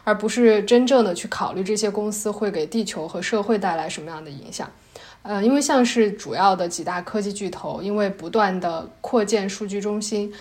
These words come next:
其实他们的用电量已经占到了全美用电量的百分之一。这个时候，他们的碳排放，呃，却不是一个重要的E S G评价标准。与此同时，像暴雪这样的公司，因为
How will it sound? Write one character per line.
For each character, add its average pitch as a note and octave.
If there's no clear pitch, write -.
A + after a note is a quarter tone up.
其 -
实 A3+
他 B3+
们 C4+
的 A3+
用 A#3
电 A3+
量 G#3+
已 E3+
经 G3
占 G#3
到 F#3+
了 F3
全 F3
美 F3+
用 F#3+
电 G3
量 F#3
的 F3+
百 -
分 F#3
之 F3+
一。 F3+
这 E4+
个 C4
时 F#3+
候， G#3
他 B3
们 B3+
的 F3+
碳 A3+
排 -
放， F3+
呃， F3
却 B3+
不 E3
是 B3+
一 A3+
个 G3+
重 G3+
要 F3+
的 D#3+
E F3
S F3
G F3+
评 E3+
价 F#3+
标 F#3+
准。 G3+
与 A#3+
此 A#3+
同 G#3+
时， A3
像 A#3
暴 B3
雪 -
这 G#3
样 G#3
的 F3
公 F#3
司， F#3+
因 G3+
为 G3